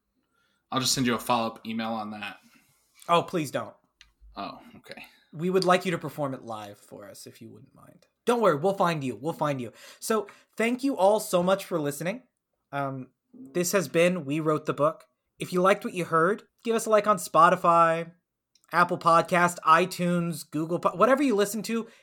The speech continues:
Speaker 2: Give us a review, give us a like. That really helps other people find us. You know, if, and, uh, follow us on Instagram.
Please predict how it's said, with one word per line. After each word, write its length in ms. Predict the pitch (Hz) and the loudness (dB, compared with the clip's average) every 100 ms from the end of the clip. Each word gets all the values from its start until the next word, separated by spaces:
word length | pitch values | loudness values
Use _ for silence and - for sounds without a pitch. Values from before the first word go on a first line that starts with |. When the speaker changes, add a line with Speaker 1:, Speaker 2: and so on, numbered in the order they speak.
| _ | _
Speaker 2:
Give 120 | 339 | -6
us 120 | 339 | -4
a 60 | 254 | -2
review, 360 | 214 160 220 196 | -4 -2 -4 -4
give 140 | 214 | -4
us 120 | 220 | -2
a 40 | 190 | -2
like. 260 | 156 170 196 | 0 0 -2
That 160 | 160 | -6
really 280 | 151 190 190 | -4 -2 -2
helps 260 | 180 180 - | 0 -2 -4
other 220 | 156 165 | -4 -4
people 380 | 151 175 165 156 | -8 -10 -6 -6
find 420 | - 131 131 147 | -6 -6 -6 -4
us. 340 | 165 202 - - _ 170 | -4 -4 -8 -20 _ -16
You 140 | 185 | -8
know, 160 | 151 180 | -6 -2
if, 160 | 175 - - | -4 -6 -6
and, 240 | 175 175 | -2 0
uh, 140 | 165 156 | 0 0
follow 340 | 202 202 214 | 2 4 2
us 100 | 208 | 0
on 440 | - 165 170 175 175 | -2 0 2 2 0
Instagram. 580 | 180 175 185 190 208 | -8 -8 -4 0 -2